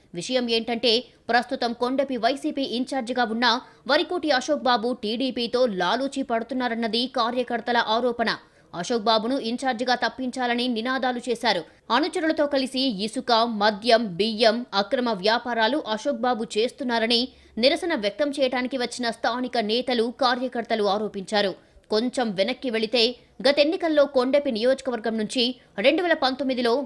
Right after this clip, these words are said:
మాదాసు వెంకయ్య పోటీ చేసి టీడీపీ అభ్యర్థి చేతిలో ఓటమి పాలయ్యారు.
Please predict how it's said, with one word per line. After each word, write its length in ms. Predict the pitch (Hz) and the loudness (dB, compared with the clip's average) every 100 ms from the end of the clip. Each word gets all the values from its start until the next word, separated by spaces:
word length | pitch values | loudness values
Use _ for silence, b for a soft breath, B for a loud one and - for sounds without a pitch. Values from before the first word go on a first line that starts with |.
| 208 | -4
మాదాసు 400 | 175 220 247 - | -2 0 0 -2
వెంకయ్య 420 | 226 233 254 262 254 | -4 -4 -2 -2 0
పోటీ 360 | 254 262 269 254 | 2 0 0 -2
చేసి 240 | 247 247 262 277 B B | -2 2 0 0 B B
టీడీపీ 400 | 320 370 370 339 302 | 0 2 0 2 2
అభ్యర్థి 480 | 240 233 277 247 269 | 2 2 0 0 -2
చేతిలో 300 | 247 240 240 262 208 | -2 0 0 0 2
ఓటమి 280 | 262 285 269 | 2 2 -2
పాలయ్యారు. 520 | 254 247 233 226 185 | -2 -2 2 2 2